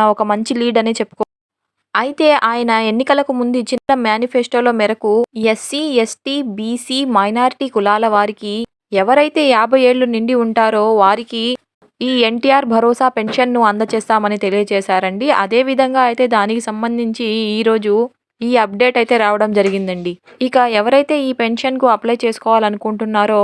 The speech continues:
వారి యొక్క ఆధార్ కార్డులో యాభై ఏళ్ళు అయితే నిండి ఉండాలండి. అలా నిండి ఉన్న వాళ్ళు ఈ పెన్షన్కు అప్లై చేసుకోవచ్చండి. అయితే దీనికి సంబంధించి సెప్టెంబర్ నెల పదిహేనవ తారీఖు పైన అయితే దీనికి సంబంధించి దరఖాస్తులు అనేవి చేపట్టనున్నారండి.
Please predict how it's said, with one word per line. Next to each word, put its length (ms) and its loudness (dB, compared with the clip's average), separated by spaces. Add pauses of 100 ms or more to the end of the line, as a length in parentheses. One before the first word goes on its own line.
(120)
వారి 320 2
యొక్క 240 -2 (180)
ఆధార్ 360 2
కార్డులో 480 0
యాభై 360 0
ఏళ్ళు 280 0
అయితే 220 -4
నిండి 260 -4
ఉండాలండి. 540 -4 (200)
అలా 240 0
నిండి 300 0
ఉన్న 260 2
వాళ్ళు 460 2 (400)
ఈ 100 -2 (100)
పెన్షన్కు 540 0
అప్లై 280 2
చేసుకోవచ్చండి. 800 -2
అయితే 300 0
దీనికి 340 -4
సంబంధించి 800 -4
సెప్టెంబర్ 600 -2
నెల 220 0 (500)
పదిహేనవ 600 2
తారీఖు 460 0
పైన 380 -4
అయితే 380 -2
దీనికి 280 -4
సంబంధించి 640 -6
దరఖాస్తులు 540 -2
అనేవి 240 -2
చేపట్టనున్నారండి. 1040 -4